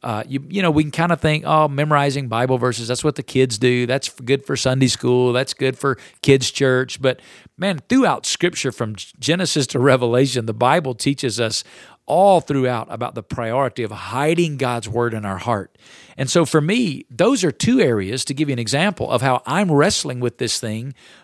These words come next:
of my abiding in Christ in twenty nineteen. How's it gonna be affected? Let me give you some, some questions that maybe you can ask if you're listening to this in twenty nineteen that you can wrestle with. Number one,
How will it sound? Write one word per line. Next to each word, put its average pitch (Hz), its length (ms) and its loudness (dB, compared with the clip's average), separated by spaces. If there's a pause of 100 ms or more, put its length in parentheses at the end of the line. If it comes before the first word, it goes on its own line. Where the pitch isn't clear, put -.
(140)
of 135 160 0
my 147 260 0
abiding 127 640 0
in 156 120 -2
Christ 131 640 -2 (800)
in 139 160 -2
twenty 160 340 2
nineteen. 147 460 -2
How's 127 240 2
it 131 40 -4
gonna 123 120 -2
be 120 80 2
affected? 113 280 -2
Let 175 120 -2
me 277 80 -2
give 233 160 -2
you 170 80 2
some, 123 300 -2
some 127 200 -6
questions 139 560 -4
that 139 140 -8
maybe 139 200 -2
you 127 300 2
can 123 160 0
ask 98 520 -6 (180)
if - 120 -2
you're 131 120 4
listening 160 400 2
to 123 60 0
this 107 260 -2
in 104 80 -8
twenty 113 280 -2
nineteen 98 600 -8 (520)
that 151 200 2
you 175 160 2
can 135 180 2
wrestle 120 320 2
with. 92 320 -8 (800)
Number 147 240 4
one, 151 400 -2